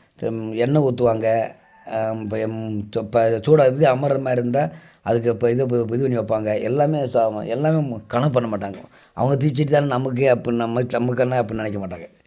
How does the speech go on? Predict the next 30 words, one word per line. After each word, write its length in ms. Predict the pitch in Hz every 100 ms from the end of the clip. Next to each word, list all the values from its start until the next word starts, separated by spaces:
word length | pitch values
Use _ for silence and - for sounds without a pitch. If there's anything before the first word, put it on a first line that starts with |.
| _ _
எல்லா 220 | - 113 127
தீச்சட்டியும் 460 | 131 127 143 139
வந்து 80 | 131
நல்லா 220 | 117 113
கிராமத்துலேருந்து 680 | 120 117 117 117 117 120 110
வந்து 160 | 104 160 - - - _ _ 113
பசங்க 320 | 110 123 113
விட்டு, 180 | 110 117
இளந்தாரி 300 | 113 117 117
பசங்க 220 | 104 104
விட்டு 180 | 104 110
தேங்க 420 | 107 104 104 101 - - - _ _
வச்சு 280 | 110 113 139
நல்லா 260 | 113 117 113 107 101 98 95 95 92 - - _ _
எல்லாமே 340 | 110 120 131
நல்லா 240 | 117 117 117
பார்ப்பாங்க. 600 | 117 117 123 110 85 - - - - -
பசங்களை 200 | 101 113
விட்டு 260 | 117 110 117
எல்லாமே 720 | 107 120 127 143 143 120 147 - - - - -
சிறப்பா, 280 | 123 123 127
சிறு, 280 | 120 123 120
சிறப்பா 280 | 123 120 113
எல்லா 200 | 117 131
பசங்களும் 360 | 127 127 139 123
வந்து 80 |
ஊட 160 | 120 123
வந்து 200 | 120 120
அதுக்காக 380 | 107 107 107 104
கலந்துக்கிட்டு 560 | 113 113 104 101 139